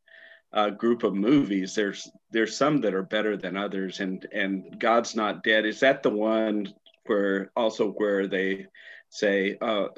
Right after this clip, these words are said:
"Why do you cover your face? You've got such a pretty face," you know, uh, talking to the Muslim wo-, uh, young woman. And I'm, I'm going, yeah, uh,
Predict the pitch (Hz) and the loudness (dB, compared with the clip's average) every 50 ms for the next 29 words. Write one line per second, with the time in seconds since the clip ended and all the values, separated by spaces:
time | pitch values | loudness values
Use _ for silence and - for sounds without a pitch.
0 | 92 - _ - - - - _ 127 117 117 117 123 127 131 - - 131 120 123 | -16 -16 _ -20 -20 -20 -14 _ 0 0 0 2 0 -2 -4 -4 -4 -6 -4 -2
1 | 117 107 107 - 117 110 110 - - 113 - - 117 117 - - - 117 107 - | -4 -4 -2 -2 -4 -4 -2 -6 -8 -10 -4 0 0 0 0 0 -4 -4 -4 -4
2 | 107 - - - 123 110 107 101 - 113 107 107 113 110 - - - - _ _ | -8 -12 -6 -4 -4 -4 -4 -2 -2 0 0 0 0 -2 -6 -10 -14 -16 _ _
3 | - - _ _ _ _ - 101 98 101 101 92 - _ - - 101 95 92 92 | -20 -20 _ _ _ _ -6 -4 -4 -4 -6 -8 -10 _ -8 -4 -4 -4 -4 -6
4 | - - 110 104 98 - 107 98 98 - 101 90 85 92 90 87 - - _ 101 | -4 -2 -2 -2 -2 -4 -6 -6 -4 -6 -8 -6 -4 -6 -6 -6 -10 -14 _ -18
5 | - - _ - 95 101 98 101 98 - 107 101 95 98 98 - _ _ _ _ | -18 -18 _ -8 -6 -4 -4 -4 -4 -4 -4 -2 -2 -2 -6 -8 _ _ _ _
6 | _ _ _ _ - - _ _ _ 95 104 107 101 - - 101 95 92 95 95 | _ _ _ _ -20 -20 _ _ _ -4 -4 -4 -4 -2 -2 -2 -2 -2 -2 -4
7 | 101 98 101 101 98 98 101 104 107 104 101 98 98 - - 127 117 120 123 123 | -4 -4 -4 -4 -4 -4 -4 -4 -4 -4 -6 -6 -6 -4 -2 0 2 4 4 2
8 | 120 120 - - - 131 127 131 - 143 135 127 120 113 104 107 101 95 - _ | 2 0 -2 -4 0 2 2 4 6 6 6 6 6 4 2 0 -4 -8 -14 _
9 | _ - - - _ 127 123 117 107 98 90 - - - 131 117 110 110 107 104 | _ -20 -20 -6 _ 4 4 4 4 2 0 -2 0 2 4 4 4 4 4 2
10 | 101 98 | 0 -2